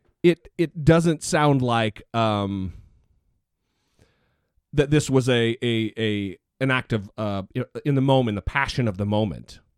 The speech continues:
You know, you don't mar-, you don't scream in, marching in because of, you're arguing about a parking spot and then line them up and shoot them execution style. That's,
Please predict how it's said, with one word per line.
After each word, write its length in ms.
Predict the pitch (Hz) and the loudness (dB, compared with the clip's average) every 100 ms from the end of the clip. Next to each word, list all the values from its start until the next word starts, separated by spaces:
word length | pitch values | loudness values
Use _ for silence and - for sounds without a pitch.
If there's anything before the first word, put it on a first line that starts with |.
| _ _ - | _ _ -4
You 100 | 135 | 0
know, 60 | |
you 100 | 151 | 4
don't 160 | 185 - | 4 2
mar-, 300 | 165 156 160 | 4 4 4
you 100 | 170 | 4
don't 160 | 170 - | 4 2
scream 520 | - 156 170 170 151 | -4 0 2 4 4
in, 220 | 156 127 | 4 2
marching 540 | 123 135 151 147 123 | 2 2 0 0 0
in 380 | 135 135 107 107 - _ - | 2 0 -2 -4 -8 _ -4
because 260 | 131 135 | 0 2
of, 120 | 127 123 | 2 2
you're 260 | 127 117 | 2 4
arguing 360 | 120 143 131 120 | 4 4 2 0
about 140 | 110 | -2
a 40 | 104 | -2
parking 340 | 147 143 127 | -2 0 -4
spot 380 | - 110 95 - _ _ - | -4 -4 -4 -6 _ _ -4
and 140 | 139 165 | 2 6
then 160 | 151 | 6
line 300 | 143 143 143 | 4 4 4
them 120 | 127 123 | 4 4
up 280 | 117 104 _ _ _ _ - - | 2 -2 _ _ _ _ -20 -6
and 360 | 123 113 104 104 | -2 -2 -2 -2
shoot 280 | 135 123 | -2 -2
them 260 | 117 107 104 | 0 -2 -4
execution 600 | 117 - - - 110 95 | -8 -12 -10 -6 -4 -6
style. 380 | 82 90 76 67 | -10 -10 -10 -6
That's, 440 | 95 110 - - | -2 -2 -6 -16